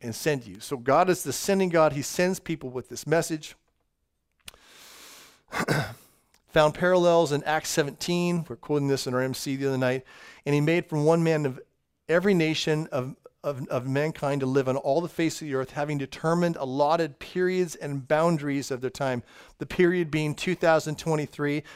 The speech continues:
the boundary being Columbus, Ohio. God's allotted you to that place, or Indianapolis, a couple of the places, right?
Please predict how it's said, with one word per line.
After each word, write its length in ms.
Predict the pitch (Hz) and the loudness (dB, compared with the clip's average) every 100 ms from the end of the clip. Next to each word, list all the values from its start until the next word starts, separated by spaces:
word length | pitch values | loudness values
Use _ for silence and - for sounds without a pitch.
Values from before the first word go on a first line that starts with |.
| - - | -14 -6
the 80 | 139 | 0
boundary 400 | 165 170 160 151 | 2 2 2 0
being 200 | 151 143 | -2 0
Columbus, 380 | - 151 139 | 0 0 -2
Ohio. 560 | 135 139 135 135 131 131 _ | -4 -2 0 0 0 -4 _
God's 240 | - 143 127 | 0 2 2
allotted 500 | 123 135 160 131 117 | 2 4 2 0 -8
you 100 | 113 | -10
to 80 | 117 | -8
that 360 | 110 101 - _ | -8 -8 -12 _
place, 340 | - 113 - - _ | -14 -12 -14 -18 _
or 140 | 110 | -10
Indianapolis, 680 | 117 123 123 107 113 120 - - | -6 -2 -2 -4 -6 -10 -12 -18
a 40 | 110 | -16
couple 280 | - - 110 | -14 -12 -14
of 60 | |
the 60 | 113 | -14
places, 380 | - 107 120 120 | -16 -18 -14 -8
right? 220 | 117 | -6